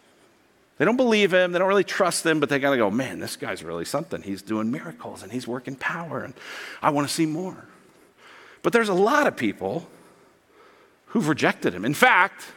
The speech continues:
they've decided to kill Jesus at this point. Jesus says in John chapter twelve, verse twenty-seven, "Now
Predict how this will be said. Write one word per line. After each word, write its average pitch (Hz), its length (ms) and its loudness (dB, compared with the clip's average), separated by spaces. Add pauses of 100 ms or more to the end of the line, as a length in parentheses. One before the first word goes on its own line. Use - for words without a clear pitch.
(100)
they've 233 180 4
decided 170 480 2
to - 100 -4
kill 262 360 2
Jesus 123 440 0
at 120 80 -2
this 127 160 0
point. 156 300 2 (400)
Jesus 165 300 4
says 196 220 6
in 143 140 0
John 147 240 2
chapter 139 300 2
twelve, 151 280 2
verse 123 180 -2
twenty-seven, 135 560 2
"Now 160 340 4